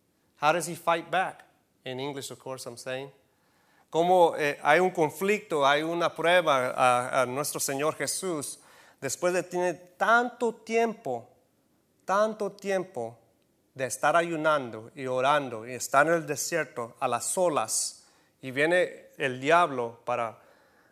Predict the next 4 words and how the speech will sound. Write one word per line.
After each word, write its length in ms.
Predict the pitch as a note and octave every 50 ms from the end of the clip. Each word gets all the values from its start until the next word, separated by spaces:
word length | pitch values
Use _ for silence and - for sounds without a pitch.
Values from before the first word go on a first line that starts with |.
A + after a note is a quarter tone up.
| _ _ -
tentarlo. 720 | C#3+ C#3 B2+ - - D#3+ F3 F#3+ F#3 D3 B2+ A2+ G#2+ G#2 A2 _ _ _ _ _ _ _ _ _ _ _ _ _ _ _ _ _ _ _ _
¿Y 80 | - B2
qué 260 | - - E3+ F3 F3
usa 640 | F3 F3+ F3 F3+ - F#3+ F3 E3+ E3 - - -